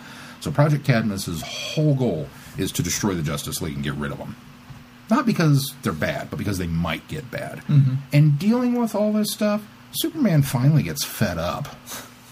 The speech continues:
Speaker 1: And he charges into the Cadmus headquarters and he knocks down a couple of walls and starts blowing stuff up. And it's like,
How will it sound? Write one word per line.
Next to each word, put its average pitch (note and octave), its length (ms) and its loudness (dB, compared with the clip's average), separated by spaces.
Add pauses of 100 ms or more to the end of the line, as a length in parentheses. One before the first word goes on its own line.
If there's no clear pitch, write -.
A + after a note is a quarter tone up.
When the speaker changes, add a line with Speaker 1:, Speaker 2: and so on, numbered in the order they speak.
(140)
Speaker 1:
And C#3 140 10
he C3+ 80 6
charges C3 580 2
into A2 280 4
the G2 160 -2 (560)
Cadmus F#2+ 560 -4 (180)
headquarters F2+ 680 -4
and D#2+ 120 0
he D#2 40 0
knocks D#2 320 -2
down A2+ 200 0
a - 40 -2
couple - 240 -2
of E2+ 120 -2
walls D2 360 -4
and D2 120 -4
starts G2 240 -6
blowing F#2 460 -4
stuff - 440 -2
up. D2+ 260 -2 (720)
And A2+ 160 2
it's A2 140 -2
like, G#2+ 260 0